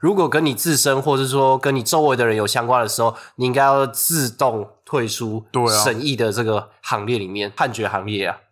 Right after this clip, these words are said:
Speaker 2: 但是在，嗯，联合国安理会上好像没有这一个保险在啊。
Speaker 1: 唉。
Speaker 2: 那最后我们来看最近的状况哦。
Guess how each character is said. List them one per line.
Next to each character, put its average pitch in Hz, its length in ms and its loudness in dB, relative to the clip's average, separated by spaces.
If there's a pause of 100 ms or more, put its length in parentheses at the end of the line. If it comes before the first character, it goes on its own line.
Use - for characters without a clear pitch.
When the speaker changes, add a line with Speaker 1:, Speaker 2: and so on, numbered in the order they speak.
(220)
Speaker 2:
但 160 200 0
是 156 100 -4
在， 156 320 0 (140)
嗯， 156 340 -4
联 156 180 0
合 156 80 0
国 147 120 -2
安 156 140 2
理 127 120 -4
会 135 160 -2
上 147 200 0
好 117 80 -2
像 143 160 -2
没 135 280 -2
有 131 180 0
这 123 200 -2
一 120 120 0
个 110 480 -2 (380)
保 95 180 -2
险 98 240 -6
在 95 240 -2
啊。 101 120 -12 (560)
Speaker 1:
唉。 123 260 -4 (480)
Speaker 2:
那 160 100 0
最 151 160 0
后 139 160 4
我 107 60 0
们 113 180 -2
来 117 160 2
看 139 220 -2
最 135 120 0
近 127 140 0
的 113 80 0
状 107 160 -2
况 110 160 -4
哦。 90 160 -12